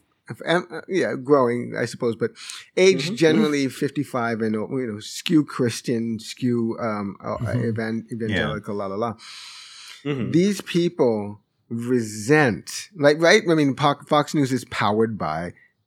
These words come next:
Speaker 1: resentment. These people
Speaker 2: Mm-hmm.
Speaker 1: resent the way the world, that shift that we were talking about, that, that
Speaker 2: Mm-hmm.
Speaker 1: shift that
Speaker 2: Mm-hmm.
Speaker 1: caused C E Os to, um, to abandon, uh,
Speaker 2: Get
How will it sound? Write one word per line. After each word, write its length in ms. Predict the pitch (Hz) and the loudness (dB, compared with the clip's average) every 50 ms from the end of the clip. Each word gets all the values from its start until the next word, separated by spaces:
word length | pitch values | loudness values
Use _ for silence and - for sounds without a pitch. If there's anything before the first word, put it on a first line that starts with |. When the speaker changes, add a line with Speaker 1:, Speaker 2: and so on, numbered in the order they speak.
| _ _ - | _ _ -4
Speaker 1:
resentment. 500 | 131 127 127 165 170 123 82 73 67 - _ - - - - - - - | 0 2 4 4 4 4 2 -4 -8 -10 _ -20 -20 -20 -20 -20 -12 -2
These 220 | 135 143 175 185 | 0 0 0 2
people 200 | - 190 175 202 | 2 2 4 6
Speaker 2:
Mm-hmm. 140 | - - 127 | 6 6 6
Speaker 1:
resent 560 | 127 123 107 107 107 107 135 135 - 95 113 127 | 4 2 0 -2 -2 0 2 2 2 0 -2 -4
the 80 | 127 | -4
way 240 | 120 113 117 117 117 | -2 0 0 0 0
the 120 | 110 113 113 | 0 -2 -4
world, 340 | 107 110 113 113 107 107 110 | -2 -2 -2 -2 -2 -2 -2
that 220 | 127 127 123 - | -2 -2 -2 -4
shift 380 | - - - 185 170 156 - - | -6 -6 0 2 2 0 0 -4
that 120 | 123 95 | -6 -6
we 140 | 113 117 107 | -4 -6 -4
were 120 | 98 101 | -4 -6
talking 440 | 95 - 101 92 90 - - 95 85 | -8 -8 -10 -10 -10 -8 -10 -10 -10
about, 360 | 78 76 85 69 62 52 65 98 | -8 -8 -8 -8 -8 -10 -8 -6
that, 200 | 107 101 - 104 | -6 -6 -4 -2
that 140 | 110 107 | -2 0
Speaker 2:
Mm-hmm. 180 | 165 160 143 135 | 2 2 2 2
Speaker 1:
shift 180 | 139 143 135 147 | 2 0 0 0
that 60 | 131 123 | -2 -2
Speaker 2:
Mm-hmm. 40 | - | -2
Speaker 1:
caused 380 | - - 127 117 117 117 - - - - - - - | -2 -2 0 0 0 -2 -6 -12 -16 -20 -18 -18 -14
C 440 | - - - 156 151 139 135 127 123 | -10 -8 -2 -2 0 0 0 0 2
E 40 | 135 | 2
Os 500 | 147 147 135 123 120 110 - - - - _ - - - | 2 2 2 2 0 -2 -4 -8 -12 -14 _ -12 -10 -4
to, 400 | 135 123 113 107 107 104 104 101 | -2 -2 0 0 -2 -4 -6 -6
um, 360 | 98 95 95 92 90 92 95 - _ - - - - - - - - _ _ _ _ _ _ _ _ - - | -8 -8 -10 -10 -10 -12 -12 -14 _ -20 -20 -20 -20 -20 -20 -20 -20 _ _ _ _ _ _ _ _ -18 -12
to 320 | - - - 123 117 113 110 | -8 -2 0 2 4 4 4
abandon, 680 | 104 101 117 113 113 113 113 107 113 110 107 104 104 107 | 2 2 2 2 2 2 2 2 2 2 0 0 -2 -2
uh, 420 | 101 78 110 101 98 95 92 92 | -2 -2 -2 -2 -2 -2 -4 -4
Speaker 2:
Get 100 | 95 113 | -2 -2